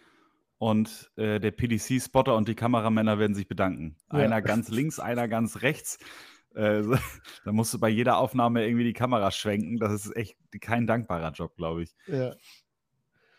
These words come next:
Speaker 2: So, dann hatten wir ja, gut, Dolvenbode, äh, gewinnt dann gegen, gegen Smith.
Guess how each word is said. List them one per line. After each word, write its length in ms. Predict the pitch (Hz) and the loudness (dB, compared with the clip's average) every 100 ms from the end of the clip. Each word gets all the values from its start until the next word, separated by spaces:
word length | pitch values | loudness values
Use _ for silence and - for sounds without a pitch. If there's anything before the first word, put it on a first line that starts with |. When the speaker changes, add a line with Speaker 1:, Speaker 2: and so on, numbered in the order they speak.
| _ _ _ _ _ _ _ _ _ _ _ _ _ _ _ _ _ _ | _ _ _ _ _ _ _ _ _ _ _ _ _ _ _ _ _ _
Speaker 2:
So, 240 | 110 147 139 | 0 4 6
dann 180 | 123 127 | 4 2
hatten 180 | 160 | 0
wir 120 | 151 131 | 2 2
ja, 400 | 131 127 135 139 190 208 170 | 2 0 -2 -6 -14 -20 -8
gut, 280 | 131 120 - | -4 -2 0
Dolvenbode, 1160 | 127 135 131 127 123 123 127 123 117 113 113 117 | 2 2 2 0 0 -2 -4 -4 -2 -2 -4 -10
äh, 40 | _ _ _ _ _ _ _ _ _ _ _ _ _ | _ _ _ _ _ _ _ _ _ _ _ _ _
gewinnt 380 | 165 113 120 131 | -6 -2 0 0
dann 180 | 127 110 | 0 0
gegen, 440 | 117 117 110 104 | -2 -2 -2 -6
gegen 240 | 104 107 101 | -6 -6 -8
Smith. 480 | - 127 156 - | -6 -2 -2 -4